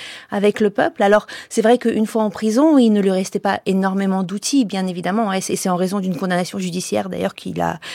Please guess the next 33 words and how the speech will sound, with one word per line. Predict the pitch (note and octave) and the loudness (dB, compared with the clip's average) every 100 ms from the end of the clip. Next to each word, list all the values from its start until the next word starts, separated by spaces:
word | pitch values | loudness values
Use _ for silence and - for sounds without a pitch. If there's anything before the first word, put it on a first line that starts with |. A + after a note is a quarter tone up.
| - | -6
été | F#3+ G3+ | -2 0
empêché | F#3+ G#3 G3 | 0 -2 -4
de | F#3+ | -4
se | F#3+ | -8
présenter, | - - F3+ F#3 G3+ F#3+ | -10 -8 -4 -4 -2 -2
euh, | E3+ E3 - - | -2 -6 -16 -8
au | - | -2
der-, | F3+ G3+ - - - | 2 2 2 -4 -2
pas | - G3 | 2 2
à | F#3 | 4
ces | G#3 G3 | 4 6
élections | G3+ G#3+ | 4 2
présidentielles-ci, | G#3 G3+ F#3 F#3+ G3+ F#3 - | -2 -2 -2 -2 -4 -6 -4
ou, | G#3 | -4
mais | F#3 F3+ | -4 -4
au, | E3+ | -4
mais | - F#3 | -4 -4
aux | F3 | -6
précédentes. | - - - F#3+ A#3+ F4 - - - - - | -8 -10 -8 -4 -4 -4 -6 -8 -14 -12 -2
Mais | G3+ | 2
en | A3+ | 2
tout | A3+ | 0
cas, | A#3 D4 | -2 0
cette, | D#4+ C4 - | 0 -2 0
cette, | A3 A3+ - A3+ | 0 0 -2 -2
cette | A3 G3+ | -2 -2
volonté | A3+ A#3 B3+ | 0 0 0
de | G#3+ | -2
communication | G#3 C#4+ C4 C4 B3+ B3+ - B3+ | -2 0 2 2 2 -2 -2 -2
directe | A3 A#3 A#3+ - | -2 -2 -2 -2
avec | G3+ G3+ | -4 -4
un | G#3 | -6
public | - G#3+ B3+ - | -4 0 0 0